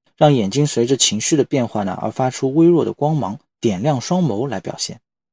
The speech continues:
第二部预告片预演的时候呢，有个镜头是 Smaug 绕着 Erebor 的柱子寻找 Bilbo。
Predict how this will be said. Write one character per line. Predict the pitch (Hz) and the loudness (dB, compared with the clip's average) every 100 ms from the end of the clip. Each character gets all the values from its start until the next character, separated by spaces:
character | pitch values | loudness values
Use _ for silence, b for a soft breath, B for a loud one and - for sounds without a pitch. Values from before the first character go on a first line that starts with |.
| _ _ _ | _ _ _
第 | 220 | 4
二 | 165 | 6
部 | 147 | 4
预 | 147 | 4
告 | 139 127 | 6 4
片 | - 143 | 4 0
预 | 190 170 | 2 2
演 | 98 82 | 2 -2
的 | 104 | -4
时 | - | -4
候 | 98 98 | -4 -4
呢， | 98 | -2
有 | 95 | -2
个 | 110 | -2
镜 | - 165 | 0 0
头 | - 110 | -2 -4
是 | - 131 | -2 -2
Smaug | - - 135 120 107 | -2 0 0 0 0
绕 | 139 131 | 2 2
着 | 110 | 2
Erebor | 135 156 123 110 | 0 2 2 0
的 | 101 | -2
柱 | - 131 | -2 -2
子 | 101 | -2
寻 | - 110 | -4 -4
找 | 107 90 | -6 -4
Bilbo。 | 117 147 - | -2 -2 -4